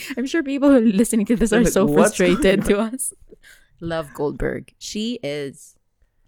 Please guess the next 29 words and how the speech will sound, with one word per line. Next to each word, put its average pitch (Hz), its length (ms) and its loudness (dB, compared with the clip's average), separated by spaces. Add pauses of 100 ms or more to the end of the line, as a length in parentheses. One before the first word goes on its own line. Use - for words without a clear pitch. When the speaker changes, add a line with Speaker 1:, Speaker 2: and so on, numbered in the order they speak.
(180)
Speaker 2:
I 185 100 4
don't 302 200 -4
see 185 260 -2
it 160 100 -2
because 175 240 2
Speaker 1:
stunning. 170 300 -4
Speaker 2:
she - 180 -4
gives 208 220 -2
me 220 100 -2
the 185 100 0
crazy 135 480 -6
eyes. 113 440 -8 (460)
Speaker 1:
That's 247 560 -2
what 254 300 -2
makes 226 480 -4
me 208 380 -4 (240)
like 170 520 0
her 185 160 -2
so 180 200 -6
much. 175 220 -2
She's 196 340 2
such - 280 -2
a 269 60 2
good 226 200 -6
actress, 156 480 -6
this 160 180 -10
girl. 156 300 -8
Like, 147 240 -10
wow. 151 420 -2